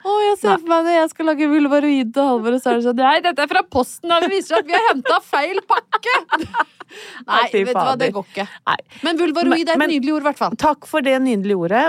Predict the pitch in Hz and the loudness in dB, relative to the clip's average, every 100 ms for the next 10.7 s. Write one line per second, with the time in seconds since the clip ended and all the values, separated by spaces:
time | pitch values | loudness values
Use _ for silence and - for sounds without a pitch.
0 | - 247 247 - 240 240 233 226 220 240 | 0 0 0 0 0 2 2 2 0 0
1 | 269 - 226 - 202 208 214 220 226 220 | -2 -2 -6 -2 -2 -2 0 2 2 2
2 | 220 175 214 202 220 208 202 175 180 175 | 2 0 -2 -4 -4 -2 -2 -4 -4 -4
3 | 175 240 269 403 392 - 339 392 285 269 | -2 0 0 0 -4 -2 -2 2 0 0
4 | 311 240 240 226 240 254 277 269 247 247 | -4 -2 -2 2 2 2 -2 0 0 2
5 | 247 226 240 247 254 220 214 202 285 277 | 2 0 0 -2 -2 -2 -4 -4 -2 0
6 | 262 262 247 247 262 254 247 269 269 240 | 0 0 0 0 0 0 0 -2 -2 -2
7 | 247 269 - 302 320 269 226 320 311 294 | -2 -4 -4 -2 0 0 0 -2 -2 -2
8 | 294 302 220 220 392 339 320 247 269 349 | 0 2 2 0 -2 -2 -4 -4 -4 -2
9 | 277 185 262 453 640 - 208 - - 180 | -4 -2 0 0 0 -2 -4 -4 -6 -6
10 | 180 156 - 165 160 165 | -6 -6 -10 -6 -4 -2